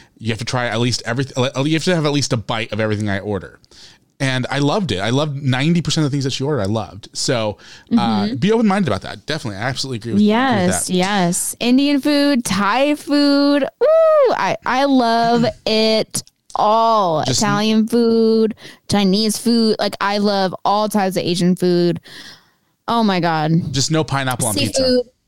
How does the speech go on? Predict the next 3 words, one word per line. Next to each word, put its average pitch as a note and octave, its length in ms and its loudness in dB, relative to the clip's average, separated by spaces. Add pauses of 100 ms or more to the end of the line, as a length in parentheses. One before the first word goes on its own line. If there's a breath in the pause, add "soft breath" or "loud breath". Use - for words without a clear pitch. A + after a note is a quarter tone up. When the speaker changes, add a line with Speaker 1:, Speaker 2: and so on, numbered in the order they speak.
(840)
Speaker 2:
Um, B3 280 2
yeah. G3+ 360 2 (420 loud breath)
So C#4 320 0